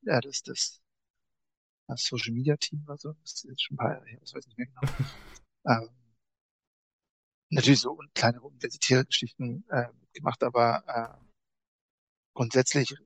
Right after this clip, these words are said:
würde ich jedem dazu raten, auch zu schauen, was kann ich neben der Uni schon irgendwie machen. Also ich weiß, bei uns waren gefühlt jeder Zweite hat, hat für Adidas oder Puma irgendwie als Sales Rep gearbeitet, was ein cooler Job ist, weil man da einfach,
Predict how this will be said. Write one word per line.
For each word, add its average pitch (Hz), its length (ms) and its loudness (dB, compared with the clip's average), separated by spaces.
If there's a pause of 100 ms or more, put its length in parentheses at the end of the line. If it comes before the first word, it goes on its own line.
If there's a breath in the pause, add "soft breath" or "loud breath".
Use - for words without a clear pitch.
(200)
würde 127 140 -4
ich - 80 -12
jedem 131 200 4
dazu - 240 0
raten, 123 400 2 (640)
auch 139 180 2
zu - 120 -4
schauen, 120 340 0
was - 180 0
kann 120 120 -6
ich - 140 -14
neben 127 160 -6
der 135 100 -8
Uni - 160 -12
schon - 200 -6
irgendwie - 260 -20
machen. - 280 -4
Also 120 240 -12
ich - 140 -6
weiß, 131 280 4
bei 123 100 2
uns 127 220 -6
waren 131 240 -2 (720 loud breath)
gefühlt 123 240 4
jeder 135 180 8
Zweite 123 300 4
hat, - 120 0 (100)
hat 127 140 0
für - 140 4
Adidas 131 320 2
oder - 140 -12
Puma 139 340 -4
irgendwie 127 320 -10
als - 140 -4
Sales 135 260 2
Rep 131 100 -4
gearbeitet, 127 500 -2
was - 120 -6
ein 127 160 -10 (200)
cooler 139 260 4
Job 139 220 -2
ist, 120 120 -6
weil 123 80 -4
man 120 140 -4
da 120 80 4
einfach, 127 260 -6